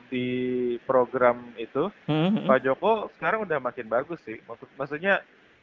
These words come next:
Speaker 1: pemikirannya udah makin terbuka gitu. Nggak,
Speaker 2: Oke.
Speaker 1: ya beliau juga kan karena balik gitu, karena mere-, dia udah tahu sendiri kan gimana isis tersebut ya.
Speaker 2: Iya, iya, iya.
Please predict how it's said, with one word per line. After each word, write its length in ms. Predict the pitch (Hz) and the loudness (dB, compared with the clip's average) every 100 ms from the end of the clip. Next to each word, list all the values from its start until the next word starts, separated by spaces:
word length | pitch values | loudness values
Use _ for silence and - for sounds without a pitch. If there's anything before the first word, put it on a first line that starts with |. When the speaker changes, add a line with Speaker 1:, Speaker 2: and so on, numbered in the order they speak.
| _ - | _ -4
Speaker 1:
pemikirannya 640 | 135 143 139 147 156 190 | -2 -2 0 2 2 2
udah 160 | 151 131 | 2 0
makin 640 | 120 117 123 120 120 120 120 | -2 -4 -4 -2 -2 -2 -2
terbuka 540 | 117 107 135 117 - | -4 -4 -4 -4 -4
gitu. 240 | 104 104 104 | -6 -10 -10
Nggak, 240 | 104 101 95 | -6 -4 -2
Speaker 2:
Oke. 300 | 117 107 104 135 | -2 -4 0 4
Speaker 1:
ya 80 | |
beliau 400 | 143 113 123 156 | 4 4 6 6
juga 240 | 151 127 120 | 4 0 0
kan 160 | 139 147 - | 0 -4 -4
karena 560 | 123 113 117 117 117 110 | -2 -2 0 -2 -2 -2
balik 320 | 117 117 139 - | 2 2 0 -8
gitu, 240 | 147 151 | -10 -4
karena 320 | 135 117 113 | -4 -2 -4
mere-, 260 | 113 120 131 | -4 -4 -4
dia 160 | 123 139 160 | -2 0 2
udah 240 | 123 117 | 0 0
tahu 160 | 117 113 | 0 -2
sendiri 400 | 120 120 147 131 | -6 -4 -2 0
kan 160 | 127 | -2
gimana 560 | 123 117 113 113 110 107 - - - _ | -2 -6 -4 -4 -4 -6 -12 -20 -20 _
isis 260 | 127 127 123 | -8 -6 -6
tersebut 460 | 123 - 123 117 - | -6 -4 -4 -4 -2
ya. 160 | 107 110 - - | -4 -4 -12 -4
Speaker 2:
Iya, 220 | 135 131 117 | 0 2 2
iya, 180 | 110 104 | 0 -4
iya. 160 | 101 | -8